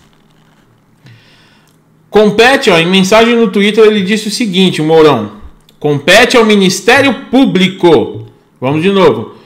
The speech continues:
"compete ao Ministério Público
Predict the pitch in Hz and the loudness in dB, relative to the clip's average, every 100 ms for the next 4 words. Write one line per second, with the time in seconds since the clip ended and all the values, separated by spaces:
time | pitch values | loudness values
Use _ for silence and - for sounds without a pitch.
0 | _ - 190 185 - 165 185 208 208 247 | _ -2 0 0 2 2 2 2 0 -4
1 | 247 175 180 185 190 175 - 185 208 240 | -2 0 2 2 0 0 -2 2 2 2
2 | 202 - - 285 294 165 160 147 - 117 | -2 -6 0 2 2 2 0 0 -2 -8
3 | 98 | -8